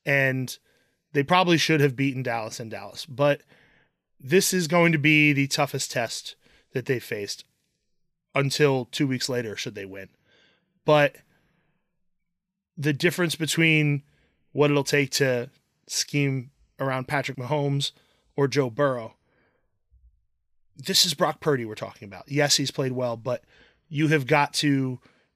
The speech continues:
do to him what you would do to a backup quarterback playing for anybody else, and that is make him beat you. And if he does it, kudos to him, good for him. He gets to go to the Super Bowl and he earns it. I just don't think he can do it.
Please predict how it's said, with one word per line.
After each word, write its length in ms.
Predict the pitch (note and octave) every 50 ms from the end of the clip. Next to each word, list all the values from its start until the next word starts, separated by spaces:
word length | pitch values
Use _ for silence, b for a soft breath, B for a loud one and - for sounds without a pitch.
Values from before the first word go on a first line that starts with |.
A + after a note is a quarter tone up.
| _ - A#2+
do 220 | G#2+ D3 E3+ F3
to 100 | E3 D#3
him 220 | B2 D#3 D#3+ D#3 D3+
what 120 | D3+ -
you 120 | C#3 C#3
would 180 | C3+ C3+ B2 A2
do 260 | A#2 C3 B2+ B2+ B2
to 540 | B2 - - C3+ B2 B2 A#2+ A#2 A2+ A2+ - _ _ _ _ _ _
a 80 | - B2+
backup 320 | B2 B2+ B2 - A#2+ -
quarterback 560 | - - A2+ G#2+ A2 A2+ G#2 G2+ - _ _ _ _ _
playing 260 | - - C3 B2 A#2+ A#2
for 100 | - A#2+
anybody 320 | A2+ A2 G#2+ G#2 G#2 G2+
else, 300 | F#2+ G2+ G2+ - - b b b b b -
and 160 | C3+ B2+ C#3
that 160 | C3+ C3+ C3+
is 400 | C3+ C3 B2+ B2 A#2 A#2 - - b b b b b b -
make 260 | C3+ B2+ B2 A#2 -
him 140 | B2+ A2+ G#2+
beat 220 | A2+ G#2+ G#2+ -
you. 160 | A#2 G2+ F2+ - _ _ _ _ _ _ _ _ _ _ _ _
And 160 | - D3+ D#3 D#3+
if 100 | D3 -
he 100 | E3 D3
does 280 | A#2 D#3 D#3+ E3+ D#3+
it, 160 | G#3+ G#3+ - _ _ _ _ _ _ _ _ _ -
kudos 360 | - - F3+ E3 D#3+ D#3 D3 -
to 80 | D3 C3+
him, 180 | C#3+ C3 B2
good 160 | A#2 C3+ B2+
for 120 | - - B2+
him. 260 | B2 A#2+ G#2 G2+ b b b b b b b b
He 140 | - D3 C3+
gets 160 | C#3+ C#3 -
to 60 | C#3
go 120 | B2+ C3
to 60 | B2 A#2
the 60 | A#2+
Super 200 | - - B2+ A#2
Bowl 220 | A#2+ A#2+ B2 B2 A#2+
and 80 | A#2
he 80 | A#2+ A#2
earns 240 | A2+ A2 G#2+ G2 G#2
it. 140 | - - _ _ _ _ _ _ _ _ _ _ _ _ _ _ _ _ _ _ _ _ _ _ _ _ _
I 160 | - D3 F3+
just 280 | F#3 F#3 G#3 F3+ D3 B2+
don't 240 | A#2+ D#3+ D#3 D3 -
think 220 | - D3+ C#3 B2+
he 120 | - C#3 C3
can 180 | - C3 A2
do 180 | F#2+ G#2+ A#2+ C#3+
it. 140 | D#3 -